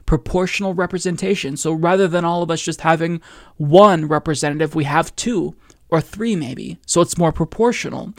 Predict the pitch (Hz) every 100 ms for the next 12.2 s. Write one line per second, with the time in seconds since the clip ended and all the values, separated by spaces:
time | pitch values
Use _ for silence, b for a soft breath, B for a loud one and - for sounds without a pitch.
0 | B B B 170 180 175 160 170 165 165
1 | - 165 165 160 - 156 165 190 165 127
2 | 131 117 117 - B B B 208 208 196
3 | 202 - - 190 226 240 240 220 - 165
4 | 180 190 202 185 185 185 170 165 160 170
5 | 160 160 147 156 175 170 190 202 - B
6 | B B - 165 160 175 170 - - 202
7 | 196 214 165 - 156 175 139 165 - 160
8 | 190 233 B B B 190 196 - 175 220
9 | 226 226 226 175 - 196 196 165 165 175
10 | 180 - 180 175 143 160 175 160 156 165
11 | 185 160 151 151 180 185 185 165 147 170
12 | 165 156